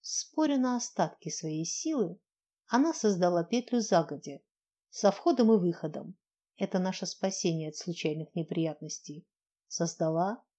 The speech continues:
заманила туда напавшую нечисть своей удирающей персоной и ушла через чёрный ход. А нечисть, рванув за ведьмой, угодила во вторую петлю, под тот же пространственно-временной колпак,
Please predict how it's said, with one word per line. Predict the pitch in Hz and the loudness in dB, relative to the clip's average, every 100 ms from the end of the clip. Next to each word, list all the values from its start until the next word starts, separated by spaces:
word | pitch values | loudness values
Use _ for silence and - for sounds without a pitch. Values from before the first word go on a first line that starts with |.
| _ _ | _ _
заманила | - 190 214 311 277 | -2 2 4 4 0
туда | - 160 156 | 0 -2 -2
напавшую | 160 156 165 156 - 156 | -4 0 -2 -2 -6 -4
нечисть | 156 202 208 214 - | -2 -2 -2 -6 -4
своей | 208 202 196 | -2 2 2
удирающей | 180 196 190 196 - | 0 0 0 -2 -4
персоной | - 185 - - 180 185 202 _ _ _ _ _ | -4 -4 -4 -6 -6 -8 -12 _ _ _ _ _
и | 370 | 0
ушла | 403 - 339 | 0 2 0
через | 311 285 269 | 0 -4 -2
чёрный | - 262 240 226 | -2 0 0 -2
ход. | - 220 - _ _ _ _ _ _ _ - | -4 -6 -6 _ _ _ _ _ _ _ 0
А | 175 | 2
нечисть, | 170 196 311 392 - 160 - | 2 0 0 -2 -4 -10 -4
рванув | 170 175 175 165 | -2 0 0 -2
за | 160 170 | 0 0
ведьмой, | 165 156 170 170 | 0 -2 -2 -2
угодила | 175 226 381 359 | 0 0 0 0
во | 339 | 0
вторую | 339 320 294 247 | 0 0 0 -2
петлю, | - 226 220 202 240 _ _ _ _ | 0 0 0 -6 -10 _ _ _ _
под | 214 202 | 0 2
тот | - 247 240 | 0 0 0
же | 294 | -2
пространственно-временной | 240 190 - 196 208 - 247 226 170 165 160 170 | 0 -2 -2 0 0 -2 -2 0 0 0 0 -2
колпак, | 196 156 165 - 277 - | -2 -6 -4 -4 -4 -6